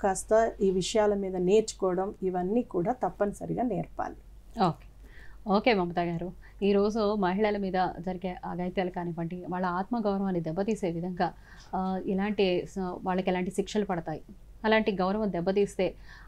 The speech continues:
Speaker 2: ఆ, ఎలాంటి, ఆ, చట్టం పరంగా ఎలాంటి నియమ నిబంధనలు ఉన్నాయనే అంశాల గురించి ఈరోజు మమతా రఘువీర్ గారు మీరు చాలా చక్కగా చెప్పారండి.
Speaker 1: Thank you.
Speaker 2: సుమలత గారు, thank you అండి, thank you so much. చూసారు కదండి, ఇవాటి దిశ కార్యక్రమంలో మనం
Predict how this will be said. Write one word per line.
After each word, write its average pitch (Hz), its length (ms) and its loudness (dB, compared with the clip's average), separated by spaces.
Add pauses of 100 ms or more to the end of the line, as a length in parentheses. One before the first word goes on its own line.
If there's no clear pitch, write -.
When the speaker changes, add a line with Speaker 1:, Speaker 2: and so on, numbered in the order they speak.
Speaker 2:
ఆ, 196 200 6
ఎలాంటి, 190 560 2
ఆ, 170 140 2 (100)
చట్టం 208 460 2
పరంగా 196 420 4
ఎలాంటి 190 500 4
నియమ 196 200 6
నిబంధనలు 190 440 4
ఉన్నాయనే 175 340 0
అంశాల 185 400 4
గురించి 180 360 0
ఈరోజు 190 500 4 (600)
మమతా 214 220 6
రఘువీర్ 180 360 4
గారు 180 140 0
మీరు 180 180 0
చాలా 175 240 2
చక్కగా 185 380 2
చెప్పారండి. 190 460 2
Speaker 1:
Thank - 140 0
you. 269 80 8
Speaker 2:
సుమలత 262 160 4
గారు, 214 160 6
thank 202 280 4
you 277 80 4
అండి, 262 160 4
thank 233 260 6
you 185 200 2
so 165 120 4
much. - 180 -6 (640)
చూసారు 226 260 6
కదండి, 190 440 2 (300)
ఇవాటి 214 300 8
దిశ 180 240 2
కార్యక్రమంలో 190 680 4
మనం 196 280 6